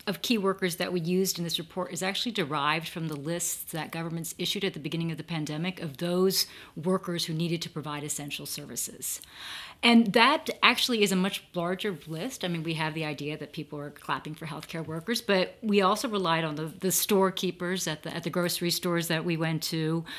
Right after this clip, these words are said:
uh, security workers, manual workers, cleaning and sanitation workers, transport workers, because of course some people needed to get to work, postal workers and other delivery workers, for example,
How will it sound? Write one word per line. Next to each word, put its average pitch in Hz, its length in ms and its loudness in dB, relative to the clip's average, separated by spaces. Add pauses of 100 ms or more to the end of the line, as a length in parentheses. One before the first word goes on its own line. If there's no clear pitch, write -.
(140)
uh, 170 180 -2
security 180 600 2
workers, 165 720 0 (220)
manual 170 500 2
workers, 165 760 -4
cleaning 185 400 2
and 175 100 0
sanitation 175 800 -2
workers, 165 560 -6
transport 175 580 -6
workers, 185 340 -4
because 170 300 -4
of 165 100 -10
course 170 240 -4
some 160 120 -4
people 160 240 -4
needed 160 260 0
to 151 80 -4
get 147 240 -6
to - 120 -8
work, 165 440 -6 (500)
postal 196 480 2
workers 180 480 0
and 160 80 2
other 160 160 -2
delivery 170 440 0
workers, 180 460 -2
for 185 140 -4
example, 175 580 -4